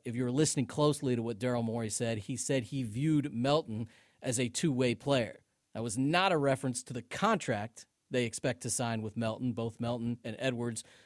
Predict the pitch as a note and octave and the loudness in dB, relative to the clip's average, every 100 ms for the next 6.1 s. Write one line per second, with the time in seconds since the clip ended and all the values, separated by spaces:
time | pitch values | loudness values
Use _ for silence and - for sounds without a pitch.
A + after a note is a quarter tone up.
0 | _ B2+ C#3+ D#3+ B2+ A#2+ D#3+ D#3+ C#3+ B2 | _ 2 4 2 -2 -4 0 2 2 2
1 | C3 C3 _ A#2+ G#2+ A2 A2+ A2+ D3+ D3+ | 2 0 _ -8 -6 -4 -4 -2 2 2
2 | - C#3+ B2 A#2+ - _ - B2+ A#2+ D3 | 0 -2 -2 -4 -12 _ -12 -8 0 4
3 | F#3+ C3+ B2 A#2 A2 A#2+ A2+ - - A2+ | 4 4 0 -8 -6 -4 -4 -6 -8 -8
4 | G#2+ B2 D3+ C3 A2 A2+ G#2+ A#2 A#2 A2 | -8 -2 2 2 0 -2 0 0 0 -4
5 | - D#3+ A3 G#3 D#3 D3+ E3 D3+ - C#3 | 2 6 6 4 0 2 2 4 4 2